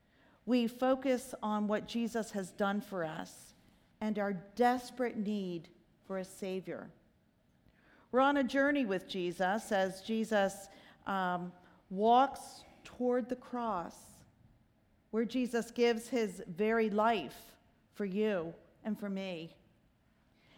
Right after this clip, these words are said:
And then on Easter Sunday, we celebrate the glorious resurrection where death has no sting. Jesus conquered death alone. And so our focus during this season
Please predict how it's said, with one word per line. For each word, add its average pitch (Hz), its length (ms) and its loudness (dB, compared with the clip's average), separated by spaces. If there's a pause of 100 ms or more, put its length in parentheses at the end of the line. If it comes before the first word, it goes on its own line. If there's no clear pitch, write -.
(180)
And 233 140 4
then 226 140 4
on 214 160 4
Easter 226 360 -2
Sunday, 240 580 2
we 190 180 -4
celebrate 202 1120 -4 (640)
the 208 80 -6
glorious 254 680 0
resurrection 214 880 -2
where 180 280 -4 (160)
death 214 400 0 (300)
has 202 280 -6
no 180 140 -4
sting. 240 680 -2 (300)
Jesus 196 560 -4 (220)
conquered 226 640 -2 (380)
death 180 340 0 (320)
alone. 160 640 -4 (1800)
And 226 140 2
so 240 300 6
our 220 140 8
focus 240 600 2
during 214 380 2
this 226 260 0
season 185 680 -2